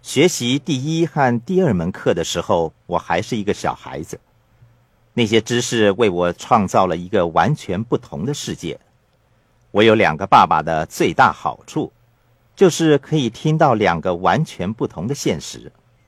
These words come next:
他们有着的是完全对立的思想方法。穷爸爸说：“找一份稳定的工作。”富爸爸则说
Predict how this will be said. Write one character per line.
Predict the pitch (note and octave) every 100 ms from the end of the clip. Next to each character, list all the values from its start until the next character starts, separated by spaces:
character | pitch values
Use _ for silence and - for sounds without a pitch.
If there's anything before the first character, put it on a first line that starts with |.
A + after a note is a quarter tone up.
| _ _ _ _ _ _
他 | _ G#2+
们 | G2+ G#2 G#2+
有 | G2+ D2+
着 | D2+
的 | F2
是 | G2 - G#2 F#2
完 | E2 F2 G2
全 | A#2 - F2
对 | G2+ A2+
立 | F2+ F#2+
的 | F2+
思 | - B2+
想 | A#2 D2 C2
方 | - C3
法。 | B2+ - _ _ _ _ _ _ _ _ _ _ _ -
穷 | - F#2+ G#2
爸 | A2
爸 | F#2 E2+
说 | - G2 G2+ - _ _ _ _ _
：“找 | - G2
一 | G#2
份 | G#2+ A2 F#2+
稳 | F2+ E2
定 | B2+
的 | F2+
工 | F2+ C3
作。” | C3+ A2+ - _ _ _ _ _ _ _
富 | _ A#3
爸 | D3+ C3
爸 | G2
则 | E2+ F2+
说 | F#2+ G2 F#2+ F#2+